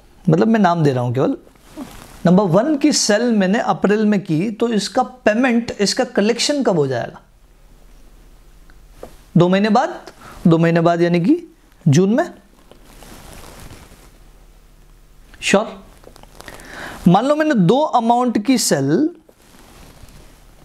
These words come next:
कब की? मई में, तो उसका collection कब हो जाएगा? बोले जुलाई में, तो दो मैं यहाँ लिख देता हूँ collection side। तीन amount की sell मैंने अगर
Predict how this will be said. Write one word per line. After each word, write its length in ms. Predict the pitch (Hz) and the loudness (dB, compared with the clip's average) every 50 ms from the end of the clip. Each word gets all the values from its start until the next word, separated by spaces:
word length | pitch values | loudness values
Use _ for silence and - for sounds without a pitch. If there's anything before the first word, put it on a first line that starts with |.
| - - - - - - - - - - - - | -20 -20 -20 -20 -20 -20 -20 -20 -20 -16 -2 0
कब 180 | - 190 170 - | 0 0 2 0
की? 140 | - 294 | 0 0
मई 280 | 370 294 190 170 165 156 | 2 2 4 4 2 2
में, 200 | 147 127 110 107 - - _ _ _ _ _ - - - | 0 -4 -6 -8 -12 -18 _ _ _ _ _ -12 -4 -2
तो 100 | 196 185 | 0 0
उसका 200 | 170 - 196 170 | 0 -2 -2 0
collection 380 | 190 185 190 185 - 208 196 | 0 0 0 0 0 0 0
कब 100 | 190 196 | 2 2
हो 100 | 190 190 185 | 2 2 2
जाएगा? 300 | 185 185 185 196 - - - - _ _ _ - - - - - - - - - - - - - - - - - - - - - - - - - | 2 0 0 -2 -4 -8 -14 -20 _ _ _ -20 -20 -20 -20 -20 -20 -20 -20 -20 -20 -20 -20 -20 -20 -20 -20 -20 -20 -20 -20 -20 -20 -20 -6 -2
बोले 200 | 139 123 113 113 | 0 0 2 2
जुलाई 320 | 110 117 113 117 120 143 | 2 2 2 0 0 2
में, 120 | 156 175 190 - - - - - - - - - - - - - - - - - - - - _ - - - - - - - - | 0 0 0 -2 -8 -20 -20 -20 -20 -20 -20 -20 -20 -20 -20 -20 -20 -20 -20 -20 -20 -20 -20 _ -20 -20 -20 -20 -20 -20 -10 -2
तो 60 | - 127 | 0 2
दो 180 | 123 127 127 | 2 2 2
मैं 140 | 123 123 123 | 2 2 2
यहाँ 120 | 127 131 139 | 2 2 0
लिख 120 | 143 143 135 | 0 0 0
देता 260 | 131 147 143 147 156 | 0 -2 -2 0 -2
हूँ 100 | 156 151 | 0 0
collection 360 | 147 147 143 143 - 160 147 | 0 0 -2 -2 -2 -2 -2
side। 220 | - - - 143 - - - - - - - - - - - - - - - - - - - - - - - | -2 -2 -4 -4 -8 -14 -20 -20 -20 -20 -20 -20 -20 -20 -20 -20 -20 -20 -20 -20 -20 -20 -20 -20 -16 -2 0
तीन 240 | 247 262 269 285 277 269 - | 2 2 2 0 -2 -2 -2
amount 440 | - 233 226 233 240 247 247 220 220 | 0 0 2 0 0 0 0 0 0
की 100 | 247 254 | 0 0
sell 220 | - - 240 240 | 0 0 0 0
मैंने 220 | 240 247 240 240 247 | 0 0 2 0 0
अगर 220 | 240 240 294 311 | 0 0 -2 -4